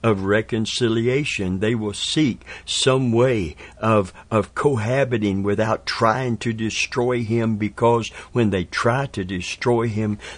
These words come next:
they find that God defends him. God defends her.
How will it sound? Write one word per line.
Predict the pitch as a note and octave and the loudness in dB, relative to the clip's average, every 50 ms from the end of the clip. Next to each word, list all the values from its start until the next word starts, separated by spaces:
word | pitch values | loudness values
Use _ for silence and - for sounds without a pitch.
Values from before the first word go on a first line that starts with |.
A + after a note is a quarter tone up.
| - - | -4 0
they | A2 G#2+ A2 | 2 2 2
find | - - - A2+ G#2+ A2 A2+ A2 G2 | 0 0 0 2 2 2 2 2 2
that | F#2+ F#2+ F#2+ - - G#2 | 0 0 -2 -4 -8 -4
God | F#2 A2+ G#2+ A2+ A#2+ C3 B2 G#2+ | 0 0 0 2 0 -2 -4 -4
defends | G2+ G2 - - - F#2+ F2 E2+ F2 E2 - | -6 -6 -6 -6 -6 -4 -2 -2 -4 -4 -6
him. | F#2 F2 E2+ F2 - - - - - - - - - - - - A#2+ A2 | -6 -6 -6 -6 -8 -12 -20 -20 -20 -20 -20 -20 -20 -20 -20 -20 -12 -2
God | - B2+ A#2+ B2+ C3 B2+ A#2+ A#2 G#2 | 0 2 2 4 2 2 0 0 0
defends | G#2+ G2+ F2+ - - G2+ F2+ E2 E2 E2+ E2 - | 0 -2 -2 -2 -2 -2 -2 0 -2 -4 -6 -6
her. | - - G2 F#2 F2 E2 E2+ F#2 | -8 -6 -4 -4 -4 -4 -6 -10